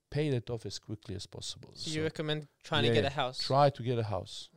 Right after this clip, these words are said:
Speaker 2: Okay.
Speaker 1: Establish yourself in your community. Get that uncertainty.
Speaker 2: Mm.
Speaker 1: So, so get some basic savings that can be six months, twelve
Speaker 2: On that
Speaker 1: months, so that you are secure.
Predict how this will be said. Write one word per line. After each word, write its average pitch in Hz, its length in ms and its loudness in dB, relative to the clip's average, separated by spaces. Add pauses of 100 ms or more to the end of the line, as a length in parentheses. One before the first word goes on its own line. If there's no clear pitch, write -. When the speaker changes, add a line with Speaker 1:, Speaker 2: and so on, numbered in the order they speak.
(120)
Speaker 2:
Okay. - 100 -12
Speaker 1:
Establish 139 540 -2
yourself 117 640 -2
in 110 80 -6
your 120 180 0
community. 123 300 -2 (360)
Get 117 240 -2
that 120 200 0
uncertainty. 98 800 -4 (180)
Speaker 2:
Mm. - 140 -20 (200)
Speaker 1:
So, - 300 -2
so 117 400 0 (340)
get 139 200 2
some 143 260 2 (300)
basic 127 500 2 (380)
savings 110 840 0 (280)
that 104 160 -4
can 104 200 -2
be 101 260 -2 (560)
six - 380 -2
months, 98 460 -4
twelve 107 240 0
Speaker 2:
On 98 60 -4
that 151 120 2
Speaker 1:
months, - 340 -4
so 113 200 -6
that 107 240 -6
you 147 160 4
are 127 240 8
secure. - 480 -8